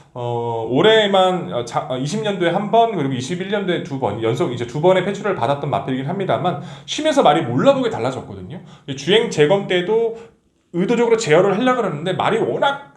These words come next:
좋아서 끌려가는 걸 제어를 할 수가 없을 정도로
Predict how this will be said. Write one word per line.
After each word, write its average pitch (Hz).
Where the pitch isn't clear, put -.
좋아서 180
끌려가는 285
걸 170
제어를 175
할 -
수가 -
없을 214
정도로 160